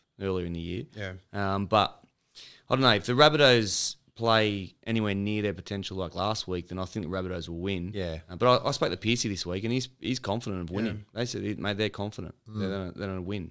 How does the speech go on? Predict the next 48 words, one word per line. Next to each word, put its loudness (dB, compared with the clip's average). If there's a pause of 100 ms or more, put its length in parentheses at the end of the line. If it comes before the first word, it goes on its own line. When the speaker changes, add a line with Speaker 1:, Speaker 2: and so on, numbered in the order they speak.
Speaker 1:
They're -10
gonna 0
Speaker 3:
On 4
Speaker 1:
beat 2
Speaker 3:
their 6
Speaker 1:
the 4
Speaker 3:
go-, -2
Speaker 1:
Rabbits." 4
Speaker 3:
on 6
their 6
day, -4
Speaker 1:
On 0
their 2
day, 2
they 2
Speaker 3:
they're, 4
Speaker 1:
can, -8
Speaker 3:
they're 6
Speaker 1:
they 8
Speaker 3:
as 6
Speaker 1:
can -12
Speaker 3:
good, 0
they 4
can 0
match 4
Speaker 1:
Yeah. 6
Speaker 3:
with 6
any 6
team 2
in 0
Speaker 2:
They 2
Speaker 3:
the 0
Speaker 2:
can 8
Speaker 3:
comp. 6
Speaker 2:
match 6
it, 0
but, -2
like, -2
it's, -8
it's -4
Speaker 1:
Yeah. 6
Speaker 2:
difference 4
Speaker 1:
But 6
Speaker 2:
between 8
Speaker 1:
if 8
they 8 (100)
Speaker 2:
matching 8 (140)
Speaker 1:
haven't, 8